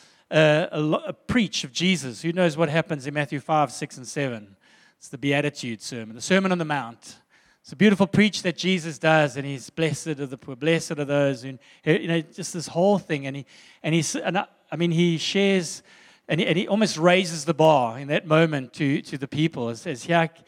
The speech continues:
here he comes." And he closes off this preach with this mic drop moment. <laughs>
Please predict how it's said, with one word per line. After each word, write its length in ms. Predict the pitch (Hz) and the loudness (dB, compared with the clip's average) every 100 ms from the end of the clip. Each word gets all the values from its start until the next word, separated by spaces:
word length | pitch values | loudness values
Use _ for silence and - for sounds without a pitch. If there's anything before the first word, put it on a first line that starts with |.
| - - | -20 -4
here 200 | 170 160 | 0 2
he 100 | 160 | 0
comes." 500 | - 160 131 113 - | 0 0 -2 -8 -10
And 180 | 151 | -4
he 80 | 170 | -4
closes 640 | 170 - 220 247 240 247 180 | -4 0 6 6 4 0 2
off 420 | 180 135 - - _ _ _ _ | 2 2 -4 -18 _ _ _ _
this 240 | 165 202 | 4 4
preach 680 | - - 214 143 - - - - | 2 4 4 4 -2 -6 -4 2
with 240 | 165 - | 2 2
this 420 | 170 147 - - _ _ _ | -2 0 -2 -8 _ _ _
mic 360 | 143 175 165 - | 0 0 0 2
drop 300 | 165 147 - - _ - | 4 4 -2 -20 _ -2
moment. 480 | 147 160 139 113 131 | 2 2 0 -6 -4
<laughs> 220 | 131 | -2